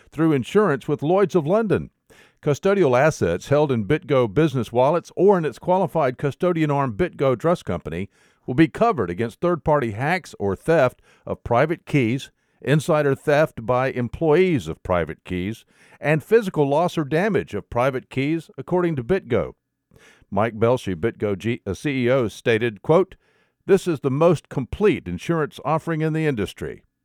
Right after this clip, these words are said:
unquote. The Chamber of Digital Commerce, a blockchain advo-, advocacy group, has called for the U S government to implement a national strategy for blockchain technology.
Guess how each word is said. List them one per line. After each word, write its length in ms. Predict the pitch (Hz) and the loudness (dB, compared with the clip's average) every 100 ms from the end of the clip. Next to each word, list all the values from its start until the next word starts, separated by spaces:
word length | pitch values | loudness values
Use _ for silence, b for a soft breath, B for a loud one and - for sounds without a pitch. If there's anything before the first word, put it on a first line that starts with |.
| - | -8
unquote. 540 | 101 98 92 64 _ _ _ _ _ _ _ _ _ _ _ _ _ _ _ _ b b b | -6 -4 -4 -6 _ _ _ _ _ _ _ _ _ _ _ _ _ _ _ _ b b b
The 80 | 120 | -6
Chamber 380 | - 214 185 | -2 0 0
of 80 | 165 | -2
Digital 340 | 123 185 151 147 | 2 0 0 -2
Commerce, 520 | 180 202 170 156 - | 0 2 2 0 -2
a 60 | |
blockchain 520 | 110 160 151 - 151 147 | -2 -2 -2 -4 -4 -4
advo-, 380 | 135 175 170 - - | -2 0 -2 -6 -4
advocacy 600 | 147 180 160 - 117 131 | 0 2 0 -2 -4 -4
group, 360 | 98 127 175 - b b b b b | 0 2 2 -2 b b b b b
has 160 | 147 - | -4 0
called 300 | 196 208 196 | 2 2 2
for 140 | 170 | -2
the 100 | 151 | 0
U 140 | 196 | 2
S 140 | 170 - | 2 0
government 520 | 151 170 156 113 - | 0 2 2 -2 -2
to 180 | - 147 | -2 -2
implement 720 | 175 202 147 101 95 120 - _ _ _ | -2 -2 0 0 0 -2 -8 _ _ _
a 120 | 117 127 | -2 0
national 520 | 135 165 175 160 120 | 0 -2 -4 -4 -6
strategy 640 | - 151 170 143 101 113 | -2 0 2 0 -4 -8
for 320 | 104 131 135 | -4 -2 -2
blockchain 800 | 98 117 143 175 - 104 104 123 - | -2 -2 -2 -2 -4 -2 -2 -6 -4
technology. 800 | 135 135 151 170 147 92 80 | -4 -2 -4 -2 -2 -2 -8